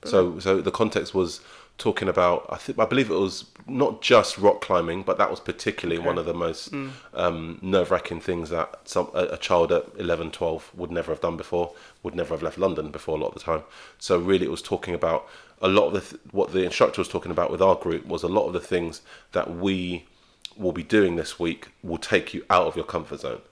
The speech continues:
Speaker 2: Mm.
Speaker 1: Now, we want you to be in a position where you are out of that zone, because then you can learn new things, you can, uh, f-, find y-, not find yourself, but develop yourself a bit more and, and help others and teamwork and that kind of stuff. So we want to bring it around this place,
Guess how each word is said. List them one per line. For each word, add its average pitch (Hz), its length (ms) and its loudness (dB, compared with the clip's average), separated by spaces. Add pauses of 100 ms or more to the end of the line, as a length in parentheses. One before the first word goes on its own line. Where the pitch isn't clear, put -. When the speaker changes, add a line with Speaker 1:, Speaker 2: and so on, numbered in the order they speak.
Speaker 2:
Mm. 135 280 -8
Speaker 1:
Now, 87 120 -2
we 85 100 -6
want 92 220 2
you 87 60 -8
to - 100 -12
be 90 100 0
in 85 60 2
a 85 60 -2
position 87 400 -4
where 85 120 0
you 90 200 2
are 101 240 8 (320)
out 87 160 0
of 80 80 -6
that 78 180 -6
zone, 107 280 2 (400)
because 87 220 -4
then 82 120 -6
you 85 60 -6
can 85 160 -8
learn 82 160 -4
new 80 100 -8
things, 107 380 4
you 87 60 -14
can, 82 180 -10 (800)
uh, 53 60 -14 (240)
f-, - 320 -20
find 101 280 2
y-, - 160 -4
not 101 140 -2
find 85 240 -4
yourself, 85 320 0
but - 160 -2
develop 98 260 4
yourself - 300 0
a 87 60 -8
bit 85 160 -2
more 87 320 -2 (240)
and, 82 240 -8
and 80 360 -10 (160)
help 90 200 0
others 85 280 0
and 76 120 -10
teamwork 85 360 -6
and 85 80 -6
that - 140 -4
kind 80 160 -8
of - 60 -16
stuff. 80 280 -4 (300)
So - 160 -6
we 92 100 -2
want 95 260 2
to 92 80 -6
bring 90 240 -2
it 87 80 -4
around 85 360 -2
this 113 280 -2
place, - 480 -6